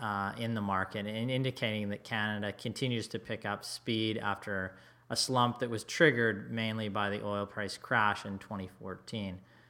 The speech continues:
So the trend overall is positive. This is the sixth consecutive month in April. Uh, and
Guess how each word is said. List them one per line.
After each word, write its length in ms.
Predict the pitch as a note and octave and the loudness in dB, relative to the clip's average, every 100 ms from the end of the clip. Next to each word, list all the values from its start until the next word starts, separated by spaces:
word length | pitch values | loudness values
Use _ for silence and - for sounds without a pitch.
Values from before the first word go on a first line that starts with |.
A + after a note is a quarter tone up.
| _ - | _ -6
So 100 | C3+ | 0
the 80 | C#3+ | 2
trend 540 | - F#3 E3 D3+ C#3+ | 6 12 12 12 8
overall 580 | B2 A#2+ A#2 A2 G#2+ A2 | 4 4 4 6 6 4
is 140 | G2 | 2
positive. 640 | - A#2 G#2+ G#2+ A2 A2 G#2 | -2 2 4 4 2 0 -2
This 180 | G#2+ A2+ | -4 -4
is 80 | |
the 140 | G2+ A2 | -4 -2
sixth 400 | - C3+ - - | 0 0 -2 -4
consecutive 760 | B2 A2+ - A#2+ - A2+ G#2 | -4 -2 0 0 0 0 0
month 360 | G#2 G#2+ G#2+ - | 0 0 0 -2
in 80 | G#2+ | -2
April. 600 | G#2 G2+ - G#2 G2+ - - - - _ | -2 -2 -2 0 0 -4 -20 -20 -20 _
Uh, 360 | A2 G#2 G2+ G2+ - C#3+ | 2 4 4 2 -2 -4
and 340 | A2+ A2 G#2 | -2 -2 -4